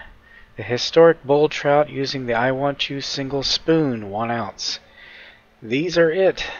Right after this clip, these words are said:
This is it, guys. Once you catch these, especially on this final one, number six, you have to go back to San Joaquin and get the,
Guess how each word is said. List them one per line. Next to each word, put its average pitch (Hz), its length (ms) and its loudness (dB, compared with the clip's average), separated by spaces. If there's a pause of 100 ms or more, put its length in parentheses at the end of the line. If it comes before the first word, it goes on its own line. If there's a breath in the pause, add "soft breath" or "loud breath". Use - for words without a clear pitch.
This 120 240 -4
is 135 160 -6
it, 165 240 4
guys. 131 560 -2 (220)
Once 135 260 -4
you 156 60 -4
catch - 340 2
these, 202 500 -4 (840 loud breath)
especially 160 440 4
on 131 200 4
this 139 200 2
final 143 380 4
one, 110 380 -8
number 120 260 -6
six, - 640 2 (840 loud breath)
you 147 140 2
have 143 180 8
to - 80 -8
go 135 160 6
back 143 340 6
to 127 140 -4
San 165 360 4
Joaquin 165 680 -2 (420 loud breath)
and 120 640 -2
get 143 300 0
the, 117 380 -4